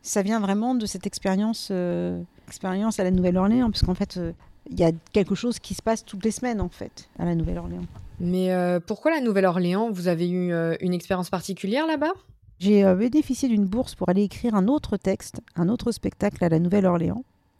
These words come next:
Speaker 1: Et en fait, je me suis aperçue qu'ils avaient un rapport très, euh, très intéressant avec la nourriture. Donc, on a commencé à, j'ai commencé à chercher des choses. Puis après, moi, j'ai, c'est assez,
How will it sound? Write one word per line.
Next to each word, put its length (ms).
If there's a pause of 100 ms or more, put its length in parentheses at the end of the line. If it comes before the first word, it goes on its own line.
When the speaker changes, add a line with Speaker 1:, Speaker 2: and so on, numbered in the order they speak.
Speaker 1:
Et 80
en 80
fait, 140
je 60
me 40
suis 140
aperçue 320
qu'ils 120
avaient 120
un 120
rapport 220
très, 380
euh, 400 (240)
très 400
intéressant 480
avec 180
la 80
nourriture. 500 (360)
Donc, 180
on 60
a 80
commencé 460
à, 120
j'ai 80
commencé 300
à 60
chercher 280
des 100
choses. 200
Puis 80
après, 180
moi, 140
j'ai, 240
c'est 360
assez, 320